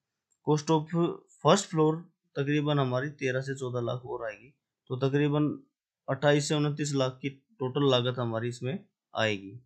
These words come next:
तो दोस्तों, आपको हमारा वीडियो कैसा लगा, कमेंट सेक्शन में लिख के ज़रूर बताएं।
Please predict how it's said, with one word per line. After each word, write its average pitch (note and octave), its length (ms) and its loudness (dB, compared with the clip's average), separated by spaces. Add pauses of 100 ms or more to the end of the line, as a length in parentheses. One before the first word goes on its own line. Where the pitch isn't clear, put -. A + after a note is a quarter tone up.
(120)
तो - 200 -10
दोस्तों, C#3+ 320 4
आपको D#3+ 200 2
हमारा D#3 220 6
वीडियो D#3 320 4
कैसा D3 300 2
लगा, D3 200 2
कमेंट C#3+ 360 -4
सेक्शन C#3+ 300 -6
में C#3+ 140 -6
लिख C3+ 140 -8
के C3+ 140 -8
ज़रूर C3 360 -4
बताएं। C#3+ 280 -4